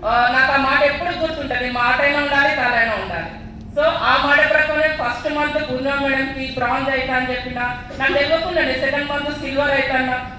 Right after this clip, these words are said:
and ఎంత కష్టం ఉంటే వేరేమీ తెలియదు, కానీ మాట ఇచ్చినా నెరవేర్చుకున్నాం. ఎస్పీ భారత్ సార్కి ట్వంటీ ట్వంటీ త్రీ గోపురంలో మాట ఇచ్చినాం,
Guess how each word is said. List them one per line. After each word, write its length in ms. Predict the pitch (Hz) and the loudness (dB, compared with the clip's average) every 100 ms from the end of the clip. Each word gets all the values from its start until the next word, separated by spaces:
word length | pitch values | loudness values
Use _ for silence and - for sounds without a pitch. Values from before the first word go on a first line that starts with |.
| 202 | -6
and 120 | 214 | -4
ఎంత 160 | 247 247 | -2 0
కష్టం 380 | 311 294 311 311 | 0 0 0 2
ఉంటే 120 | 311 | 4
వేరేమీ 500 | 302 269 262 285 320 | 6 4 4 2 2
తెలియదు, 460 | 294 269 214 208 - | 0 0 -4 -6 -4
కానీ 140 | 302 | -4
మాట 320 | 285 277 302 | 0 0 2
ఇచ్చినా 460 | 311 - 330 359 - - - - - | 0 -6 -6 -4 -4 -6 -12 -14 -6
నెరవేర్చుకున్నాం. 720 | 269 262 254 254 247 208 185 185 - - 247 | -2 2 2 0 -6 -10 -10 -12 -14 -12 -10
ఎస్పీ 220 | 254 311 | -6 0
భారత్ 320 | 311 311 311 | 2 4 2
సార్కి 240 | 302 302 302 | 2 0 0
ట్వంటీ 320 | 277 277 277 | -2 -2 -2
ట్వంటీ 240 | 294 285 | -4 -6
త్రీ 200 | 294 294 254 | -6 -4 0
గోపురంలో 480 | 262 269 277 285 269 | 0 0 0 0 0
మాట 320 | 262 269 - | 2 0 0
ఇచ్చినాం, 360 | - 320 339 | -6 -6 -6